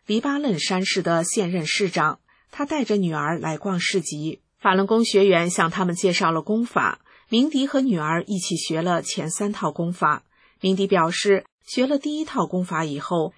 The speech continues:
感觉到很有能量，同时使人镇静舒缓。他和女儿在临走时一再表示感谢。吉姆住在纽约市，他告诉学员，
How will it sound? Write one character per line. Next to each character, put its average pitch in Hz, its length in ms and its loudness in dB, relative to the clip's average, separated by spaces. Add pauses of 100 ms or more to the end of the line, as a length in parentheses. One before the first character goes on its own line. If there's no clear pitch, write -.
(120)
感 190 200 2
觉 190 100 2
到 190 240 6
很 185 180 -2
有 175 140 0
能 170 280 -4
量， 196 260 2 (220)
同 254 220 0
时 196 380 4
使 - 200 -2
人 170 300 -2
镇 220 260 0
静 185 320 -2
舒 175 280 -4
缓。 170 360 -2 (320)
他 202 140 0
和 202 120 2
女 185 140 2
儿 165 240 0
在 175 240 -2
临 160 180 -4
走 170 200 -2
时 175 400 0
一 170 120 -6
再 175 200 -4
表 156 200 -4
示 - 140 -8
感 160 240 -6
谢。 - 360 2 (420)
吉 269 180 0
姆 294 140 4
住 196 180 0
在 180 220 0
纽 170 200 -2
约 175 200 -2
市， - 400 0
他 185 160 -4
告 185 160 0
诉 180 120 -4
学 175 260 -2
员， 156 280 -2